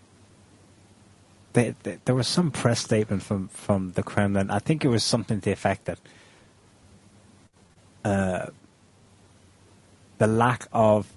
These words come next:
a lack of cooperation on Washington's part in the run-up to the event about what the real issues were, about what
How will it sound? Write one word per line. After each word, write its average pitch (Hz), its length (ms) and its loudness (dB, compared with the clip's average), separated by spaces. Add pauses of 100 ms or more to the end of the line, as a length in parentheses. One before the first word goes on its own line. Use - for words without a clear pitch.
a 107 80 2
lack 117 240 2
of 123 100 0
cooperation 101 720 2 (880)
on 98 140 0
Washington's 95 420 2
part 92 300 0
in 101 100 -4
the 95 80 0
run-up 98 420 0
to - 120 -20
the 92 100 -4
event 90 340 -6 (920)
about 98 240 2
what 104 220 2
the 117 80 0
real 104 280 4
issues 98 380 -2
were, 92 300 2
about 90 340 -4
what 101 240 0